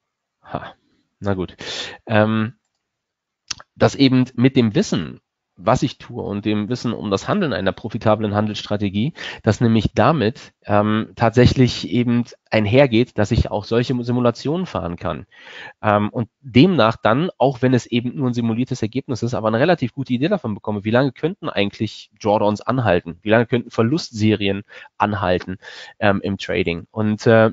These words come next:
da spielen dann eben diese Monte Carlo Simulationen eine relativ gute Rolle. Und was man hier machen kann, ist verhältnismäßig einfach. Man kann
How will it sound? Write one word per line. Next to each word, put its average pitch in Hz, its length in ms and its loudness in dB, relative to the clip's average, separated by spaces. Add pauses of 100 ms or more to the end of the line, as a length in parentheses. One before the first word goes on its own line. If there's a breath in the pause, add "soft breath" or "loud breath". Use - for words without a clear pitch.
da 113 460 2
spielen 135 220 0
dann 131 100 4
eben 120 140 0
diese 113 180 -2
Monte 113 240 0
Carlo 135 240 0
Simulationen 120 400 -4
eine 110 80 -4
relativ 120 320 -2
gute 113 180 -10
Rolle. 120 220 -4
Und 160 60 -2
was 120 120 -2
man 127 120 2
hier 120 120 2
machen 160 260 0
kann, 151 340 0
ist - 80 -20
verhältnismäßig 117 640 -4
einfach. 135 340 -2 (320 loud breath)
Man 107 140 -4
kann 135 340 0